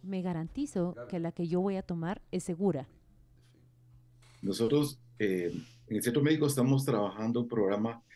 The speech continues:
Speaker 2: eh, que tomamos exactamente ese nombre, cirugía plástica segura.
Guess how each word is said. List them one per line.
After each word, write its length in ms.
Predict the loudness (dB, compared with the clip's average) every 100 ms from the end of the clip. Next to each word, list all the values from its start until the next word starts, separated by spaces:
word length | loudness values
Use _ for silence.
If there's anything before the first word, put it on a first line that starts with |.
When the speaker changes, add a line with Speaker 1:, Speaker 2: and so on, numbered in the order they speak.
| -20 -20 _ -2
Speaker 2:
eh, 520 | 0 2 0 -2 -4 _ _ _ _
que 440 | 0 2 2 -2 -8 _ _ _ -4
tomamos 380 | 0 4 4 2
exactamente 680 | 0 -2 0 2 2 0 -2
ese 140 | 0
nombre, 280 | -2 -2 -4
cirugía 400 | -6 -2 0 2
plástica 420 | 0 0 -4 -4
segura. 380 | -4 -4 -4